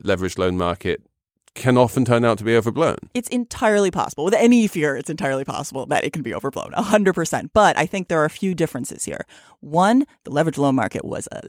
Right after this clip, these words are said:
Speaker 2: lot smaller, if you're
Speaker 1: It was
Speaker 2: talking
Speaker 1: a
Speaker 2: about
Speaker 1: bit smaller. It was
Speaker 2: A
Speaker 1: about,
Speaker 2: bit
Speaker 1: it was,
Speaker 2: smaller.
Speaker 1: it was about, like, twenty-five percent smaller.
Speaker 2: So, um, also, you weren't coming after a period of historically low interest rates.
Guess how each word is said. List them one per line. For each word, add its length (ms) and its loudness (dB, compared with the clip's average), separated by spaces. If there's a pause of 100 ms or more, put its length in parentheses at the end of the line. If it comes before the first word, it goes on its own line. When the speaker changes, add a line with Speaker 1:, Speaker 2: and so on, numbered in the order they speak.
Speaker 2:
lot 240 2
smaller, 540 0
if 160 -20
you're 60 -8
Speaker 1:
It 80 -10
was 80 2
Speaker 2:
talking 120 2
Speaker 1:
a 40 2
Speaker 2:
about 120 -4
Speaker 1:
bit 180 2
smaller. 340 -2
It 40 2
was 80 4
Speaker 2:
A 60 8
Speaker 1:
about, 180 6
Speaker 2:
bit 140 6
Speaker 1:
it 60 6
was, 100 6
Speaker 2:
smaller. 260 6
Speaker 1:
it 40 8
was 100 4
about, 260 6
like, 200 4
twenty-five 460 2
percent 340 -6
smaller. 280 -8
Speaker 2:
So, 300 0 (960)
um, 380 4 (420)
also, 560 0 (100)
you 160 -4
weren't 380 0
coming 320 -4
after 400 -6
a 80 -8
period 640 -4
of 280 -4 (520)
historically 1080 4
low 240 0
interest 400 -10
rates. 400 -20